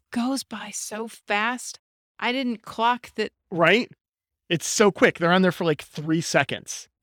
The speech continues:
Speaker 1: And as we discussed off pod just now, I watch all of these episodes twice. I watch 'em once just to enjoy and once to make notes. And
Speaker 2: Mm-hmm.
Speaker 1: in two watches, I did not catch that he,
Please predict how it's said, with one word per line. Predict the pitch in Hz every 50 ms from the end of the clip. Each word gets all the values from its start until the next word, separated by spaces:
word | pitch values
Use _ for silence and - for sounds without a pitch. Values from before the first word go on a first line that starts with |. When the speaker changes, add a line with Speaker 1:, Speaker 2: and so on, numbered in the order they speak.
| _ -
Speaker 1:
And | 208 226 214 202
as | 139 220 214 -
we | 220 233
discussed | 208 233 226 - - 196 190 - -
off | 185 185 - -
pod | - 214 214 214 196
just | 180 175 190 -
now, | 185 170 160 160 -
I | - 156 165
watch | 220 208 196 185 -
all | 202 185 185 185
of | 190 180
these | 170 175 165 165
episodes | 175 - - 160 - - - 160 - -
twice. | - - - - - - - - - - - _ _ -
I | - 175
watch | 165 165 170 - -
'em | 175 170
once | 170 175 170 - -
just | - - 170 - -
to | - -
enjoy | 151 156 151 185 214 247 262 262 262
and | - - 185 180
once | 175 170 165 - -
to | - 170
make | 151 - -
notes. | 190 - - - _ - - - - _ _ _ _ _ _ _ -
And | 185 175 170 165 160 156 151 123 127 120 113
Speaker 2:
Mm-hmm. | 110 - _ _ _ _ _ _ _ - - 190
Speaker 1:
in | 180 170 165
two | - - 247 262
watches, | 262 269 269 254 - - 170 156 156 151 147 - -
I | - 175
did | 175 170 170
not | 175 180 - -
catch | - - 202 180 - - -
that | - 165 170
he, | 165 170